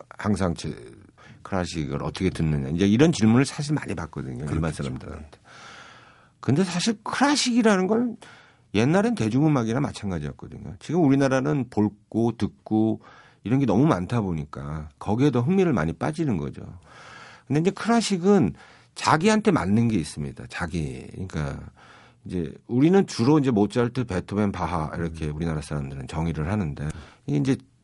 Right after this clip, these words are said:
Speaker 1: 독-, 독일 쪽 음악이란 말이죠. 근데 독일 사람들 성격 자체가 좀 아시다시피 이건 누구나 다 얘기하는 거죠. 좀 고뇌하고 또 스-, 뭐 이렇게 생각이 많고.
Speaker 2: 음.
Speaker 1: 근데 그건 소설도 그렇고 뭐 수필도 그렇고 음악도 똑같아요. 미술도 그렇고.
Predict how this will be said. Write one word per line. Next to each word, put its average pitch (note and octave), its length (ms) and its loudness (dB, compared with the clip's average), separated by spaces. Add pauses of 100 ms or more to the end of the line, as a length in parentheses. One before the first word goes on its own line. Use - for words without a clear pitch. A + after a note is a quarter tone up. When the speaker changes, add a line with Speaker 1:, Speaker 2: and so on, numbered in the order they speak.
Speaker 1:
독-, G#2 260 2 (160)
독일 G#2+ 360 4
쪽 E2+ 260 -2
음악이란 C#2 440 -4
말이죠. - 480 -14 (100)
근데 A2 160 -6
독일 B2 280 2
사람들 F3 380 2
성격 G#3+ 360 -2
자체가 F2+ 580 -4 (500)
좀 C#3 160 -2
아시다시피 C3+ 520 -2
이건 E3+ 180 2
누구나 E3+ 260 2
다 C3+ 160 0
얘기하는 G2+ 320 0
거죠. D#2 220 -8
좀 D2 100 -8
고뇌하고 D#2+ 800 -4 (580)
또 D#2+ 160 -6
스-, - 240 -14
뭐 F2 160 -12
이렇게 D#2 440 -10
생각이 D3+ 500 0
많고. - 400 -10
Speaker 2:
음. D#2+ 220 -10 (720)
Speaker 1:
근데 G#3 200 0
그건 G3 180 4
소설도 G#3 560 2
그렇고 E3 880 2
뭐 B2+ 200 0
수필도 E3 400 2
그렇고 C#3+ 500 2
음악도 G#3+ 280 4
똑같아요. F2 500 -2
미술도 E2 380 -2
그렇고. - 300 -16